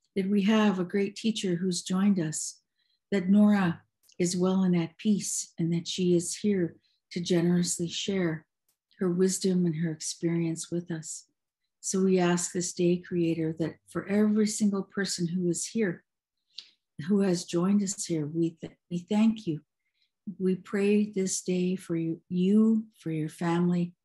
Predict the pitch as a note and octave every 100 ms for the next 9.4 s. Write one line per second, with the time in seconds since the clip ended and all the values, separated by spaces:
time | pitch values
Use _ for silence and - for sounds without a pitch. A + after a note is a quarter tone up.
0 | _ _ _ _ E3+ D#3 D#3 E3 D#3+ E3+
1 | F3 F3 F3+ F3 E3+ D#3 D#3+ D#3+ D#3 D#3
2 | E3+ F3 E3+ D#3+ - E3 F3 - E3+ E3
3 | D#3 D3+ - _ _ _ F3 - E3+ E3+
4 | E3+ E3 D#3+ D#3+ _ _ - G3+ G3 E3+
5 | D#3 - _ _ _ _ _ _ _ F3+
6 | E3+ F3 E3+ D#3+ - E3 E3+ E3 - D#3+
7 | - D#3+ D#3 - - - _ _ _ _
8 | _ _ _ - - F3+ G3 G3+ G3 -
9 | G3 G3+ F3 -